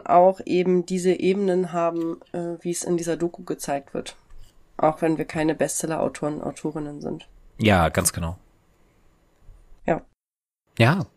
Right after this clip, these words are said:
Speaker 2: ich finde, das ist ein gutes Schlusswort dafür.
Speaker 1: Ne? Finde ich auch.
Speaker 2: Ähm,
Speaker 1: <laughs>
Speaker 2: und ihr habt ja noch eine halbe Stunde zusätzliches Begleitmaterial zu dieser Podcast-Episode,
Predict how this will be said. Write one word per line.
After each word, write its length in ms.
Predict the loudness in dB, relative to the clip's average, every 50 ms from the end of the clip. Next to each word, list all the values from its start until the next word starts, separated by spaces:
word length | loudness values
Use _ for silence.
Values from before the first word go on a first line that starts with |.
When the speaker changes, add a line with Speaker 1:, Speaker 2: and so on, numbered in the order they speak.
| _ _
Speaker 2:
ich 140 | -6 -4 0
finde, 220 | 0 2 2 0
das 340 | -2 -2 -4 -4 -4 -4 -6 -12 -20 _ _ -6
ist 160 | -4 -4 -4
ein 80 | -4
gutes 320 | -6 -6 -4 -2 0 0 0
Schlusswort 640 | 0 0 0 0 0 0 0 -4 -6 -8 -10 -12 -14 -20 _ _ _ _ _ _ _ _ _ _ _ -6
dafür. 320 | -6 -4 -4 -2 -2 -2
Speaker 1:
Ne? 260 | 0 -2 -2 -4 -8 -12 _
Finde 260 | -8 -6 -6 -6 -6
ich 100 | -4 -2
auch. 40 | -2
Speaker 2:
Ähm, 540 | 0 0 0 0 0 0 0 0 0 4 6 6 6 4 0 -6 0 0
Speaker 1:
<laughs> 360 | -2 -2 -2 -16 _ _ _
Speaker 2:
und 380 | -2 0 0 0 0 -2 -2 -4 _ _
ihr 140 | -2 0 0
habt 180 | 0 -2 -4 -6
ja 80 | -6
noch 360 | -6 -6 -8 -10 -14 -18 -20 _ _
eine 240 | 0 2 4 4 6 6
halbe 220 | 8 8 8 8
Stunde 340 | 6 6 6 6 6 6 4
zusätzliches 680 | 4 4 2 4 2 2 2 2 2 0 0 -2 -4 -2
Begleitmaterial 880 | -2 -2 0 0 -2 -2 0 -4 -4 -4 -4 -4 -4 -4 -4 -2 0 2
zu 140 | 2 2 2
dieser 240 | 0 0 -2 -2 -2
Podcast-Episode, 1120 | -2 -4 -4 -4 -4 -6 -6 -6 -6 -8 -6 -4 -4 -4 -2 -2 0 2 2 2 0 -2